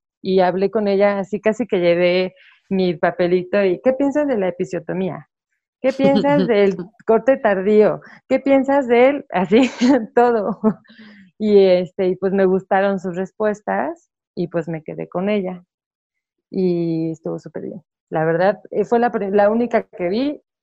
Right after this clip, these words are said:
Speaker 1: y con ella, con ella me quedé. Fue muy
Speaker 2: Ajá.
Speaker 1: rápido el proceso, la verdad.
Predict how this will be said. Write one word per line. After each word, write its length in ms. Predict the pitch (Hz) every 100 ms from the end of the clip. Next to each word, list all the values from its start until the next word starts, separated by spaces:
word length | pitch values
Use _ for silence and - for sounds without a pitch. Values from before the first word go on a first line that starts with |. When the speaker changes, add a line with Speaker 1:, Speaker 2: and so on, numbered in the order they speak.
| _ -
Speaker 1:
y 120 | 175
con 200 | 190 185
ella, 260 | 190 196 -
con 160 | - 202
ella 120 | 220
me 120 | 220
quedé. 240 | 226 254 370 _ _ _ _ _ _ _ _ _
Fue 100 | 247
muy 100 | 247
Speaker 2:
Ajá. 120 | 233
Speaker 1:
rápido 260 | 233 240 208
el 80 | 185
proceso, 420 | 185 185 202 208
la 120 | 185
verdad. 340 | 170 165 180